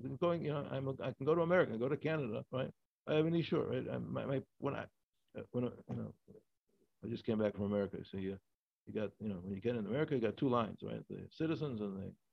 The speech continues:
non-citizens, right? What are the citizens? What, what, what's your natural, you know, feeling? Oh, right, I'm an American citizen. I, I belong here, right? I can go in, and through, through the quick line, right?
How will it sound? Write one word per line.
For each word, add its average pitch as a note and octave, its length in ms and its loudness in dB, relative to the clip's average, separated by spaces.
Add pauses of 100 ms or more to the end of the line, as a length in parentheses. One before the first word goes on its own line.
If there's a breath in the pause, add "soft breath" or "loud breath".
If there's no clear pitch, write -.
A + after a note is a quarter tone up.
(140)
non-citizens, G2 480 -6 (540)
right? A2 160 -4
What C#3+ 140 4
are C3+ 60 6
the A2 120 0
citizens? G#2+ 440 0
What, C3+ 160 0
what, A#2 160 -2
what's C3 200 -4
your A#2 100 -2
natural, G#2+ 420 -4 (200)
you G#2 60 -10
know, G2+ 120 -12 (220)
feeling? D3+ 220 -2 (120)
Oh, - 120 0 (500)
right, B1 160 -4 (320)
I'm A2+ 140 4
an A#2 60 0
American A#2 360 4
citizen. D3+ 320 0 (120)
I, A#2 220 -6
I C#3 40 -2
belong B2 340 6
here, E2+ 240 -6
right? A#2+ 200 -4 (320)
I C3 100 0
can A2+ 140 -2
go G#2 200 2
in, A2+ 100 2
and F#2 460 -6
through, F2 140 -8
through F#2 160 -6
the F#2 60 -8
quick - 220 0
line, F#2 240 -8
right? B2+ 200 -4